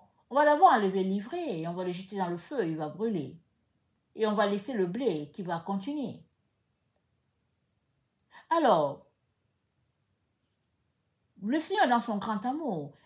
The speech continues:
et sa miséricorde infinie, vient aujourd'hui encore nous réveiller,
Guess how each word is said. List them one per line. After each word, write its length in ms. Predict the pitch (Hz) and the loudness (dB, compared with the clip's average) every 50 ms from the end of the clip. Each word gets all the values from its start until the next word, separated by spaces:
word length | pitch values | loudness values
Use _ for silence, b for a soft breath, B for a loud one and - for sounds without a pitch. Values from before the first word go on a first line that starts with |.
| b b | b b
et 120 | 233 240 | -2 -2
sa 280 | - - - 247 202 190 | -2 -2 -2 0 0 2
miséricorde 800 | 196 226 320 311 240 240 247 254 262 - - 339 311 240 185 175 | 2 0 -2 -2 -4 -4 -6 -8 -8 -8 0 2 2 2 2 0
infinie, 920 | 160 165 165 - 269 285 330 339 311 247 202 185 180 180 180 185 202 - _ _ _ _ _ _ - | -4 -6 -8 -6 -6 -6 -6 -6 -6 -4 -4 -4 -6 -6 -8 -10 -10 -12 _ _ _ _ _ _ -8
vient 540 | 196 185 170 190 254 330 392 415 392 339 269 | -6 -6 -4 -2 -2 0 6 8 8 8 8
aujourd'hui 460 | 254 202 269 262 247 226 233 294 302 | 4 2 0 -2 -4 -4 -2 0 0
encore 560 | 254 233 - - 311 302 254 196 160 151 - | 0 0 -2 0 2 4 4 4 4 2 0
nous 160 | 175 180 180 170 | 0 -4 -6 -4
réveiller, 920 | - 214 220 220 262 294 311 339 359 349 294 196 156 139 - - _ | -2 -2 -2 0 0 -2 -2 -2 -2 0 0 0 0 -2 -8 -12 _